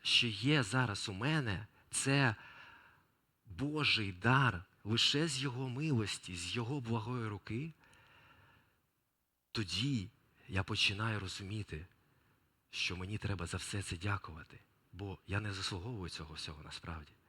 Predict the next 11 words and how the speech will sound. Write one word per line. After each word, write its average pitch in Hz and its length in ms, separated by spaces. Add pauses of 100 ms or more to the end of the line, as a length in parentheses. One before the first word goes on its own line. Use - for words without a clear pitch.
(440)
Тому 131 260
Бог 147 240
хоче, 147 300
щоб 110 220
ми 151 60
пос-, - 340
постійно 127 540
нагадували 120 580
собі 120 360
в 104 80
молитві 110 540